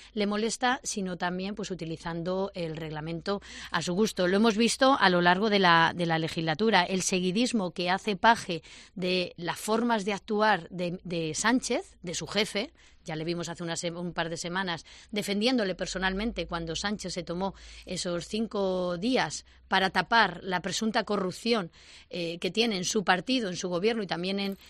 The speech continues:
en su entorno, como Emiliano García Paje se fue a Ferraz a darle el apoyo personal de Emiliano García Paje y del Partido Socialista de Castilla-La Mancha a Sánchez, pues ese,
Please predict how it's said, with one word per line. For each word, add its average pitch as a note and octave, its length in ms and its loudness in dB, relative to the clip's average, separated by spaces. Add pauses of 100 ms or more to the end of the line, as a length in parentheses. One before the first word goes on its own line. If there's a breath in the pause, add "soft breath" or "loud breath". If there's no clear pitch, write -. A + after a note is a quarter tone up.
(220 loud breath)
en A3 160 0
su A3 140 -4
entorno, G#3+ 440 0
como F#3+ 280 -2
Emiliano F#3 420 -2
García F3+ 280 0
Paje G#3 360 -2
se F#3 140 -4
fue G#3 240 0
a F#3+ 40 2
Ferraz F#3+ 440 -2
a F3 40 0
darle G3 320 0
el F#3+ 100 0
apoyo G3+ 500 0
personal G3 720 -2
de F#3 60 -2
Emiliano F3+ 420 -2
García F#3 260 -4
Paje G#3 240 -4
y F3+ 60 -4
del E3 80 -4
Partido E3+ 240 -6
Socialista F3+ 420 -4
de F3 60 -4
Castilla-La F3 360 -2
Mancha F3+ 380 0 (380 loud breath)
a G3+ 120 4
Sánchez, B3+ 420 6
pues G#3 220 0
ese, A3+ 360 4